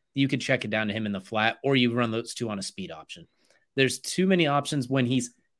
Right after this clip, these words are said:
and he's not an old running back. That's what makes it extremely weird, is he is still by an, by professional athlete standards, he's still kind of a child. Like, I,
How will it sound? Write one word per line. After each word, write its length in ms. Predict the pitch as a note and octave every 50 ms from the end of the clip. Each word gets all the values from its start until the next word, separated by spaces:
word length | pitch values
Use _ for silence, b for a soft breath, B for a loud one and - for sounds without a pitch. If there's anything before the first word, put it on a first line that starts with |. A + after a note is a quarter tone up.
| _ _ _ _
and 60 | - D3
he's 100 | D#3 D3
not 180 | D#3 D#3+ E3+ D#3+
an 80 | C#3
old 320 | - - A#2 B2 A#2+ G#2 G2
running 240 | F#2+ F2+ F2+ F2
back. 180 | F2 F#2+ G2 F#2+
That's 180 | G#2+ A2+ A#2 -
what 120 | C#3+ B2+
makes 200 | C3 B2+ B2 -
it 60 | C3
extremely 460 | A#2 - - - B2 A#2 A2 A2 G#2
weird, 260 | F#2+ F#2+ G2+ G2+ G2 G2
is 120 | F#2+ -
he 140 | - C3+ E3
is 140 | E3 D#3+ -
still 220 | - D3 D3 C#3+
by 200 | B2+ C3+ B2+ A#2+
an, 280 | A2 A2 A#2 A#2+ A#2+ - _ _ _ _ _ _ _ _ _ _ _ _
by 180 | B2+ A#2+ A#2+ A#2+
professional 480 | C3 B2+ B2 C3+ B2+ A#2+ - C#3 A#2+
athlete 340 | G#2 A2+ A#2 A#2 - C3 A#2+
standards, 380 | - - B2+ B2+ B2 B2 A#2+ -
he's 200 | C#3 C#3+ C#3+ -
still 200 | - D3 C#3 C3
kind 240 | - B2+ B2 A#2+
of 40 | G#2+
a 60 | G2+
child. 360 | F#2+ - - F#2+ D#2 D#2+ D#2+ F2
Like, 180 | F2 F#2 G#2
I, 140 | G#2 A2